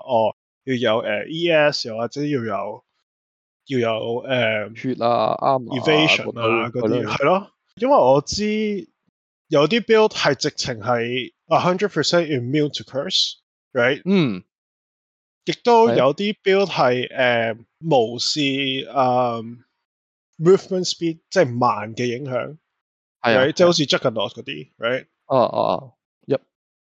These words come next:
Speaker 1: 咁，咁其實屌你老味，我哋一個 build 入邊要，到底要塞幾多嘢先至玩P O E上嚟冇咁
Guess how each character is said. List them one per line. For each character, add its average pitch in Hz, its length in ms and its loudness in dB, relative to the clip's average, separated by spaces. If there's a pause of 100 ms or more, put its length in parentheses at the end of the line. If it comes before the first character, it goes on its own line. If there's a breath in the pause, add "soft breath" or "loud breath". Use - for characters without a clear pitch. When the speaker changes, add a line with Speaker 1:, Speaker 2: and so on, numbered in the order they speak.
(160)
Speaker 1:
咁， 240 160 -4
咁 269 140 -2
其 143 140 -2
實 127 140 0
屌 151 180 -2
你 214 80 6
老 214 120 6
味， 190 200 2
我 185 80 6
哋 156 140 4
一 226 100 2
個 - 220 2 (300)
build 208 320 2
入 131 60 2
邊 131 200 -10
要， 135 60 0
到 156 120 2
底 180 120 2
要 185 80 2
塞 - 240 0 (160)
幾 113 320 -8
多 156 240 2
嘢 113 160 -6
先 165 200 -4
至 151 120 -10 (360)
玩 170 320 -2
P 208 120 -4
O 190 120 0
E 190 80 -4
上 151 200 0
嚟 113 140 -4
冇 110 100 -14
咁 113 180 -14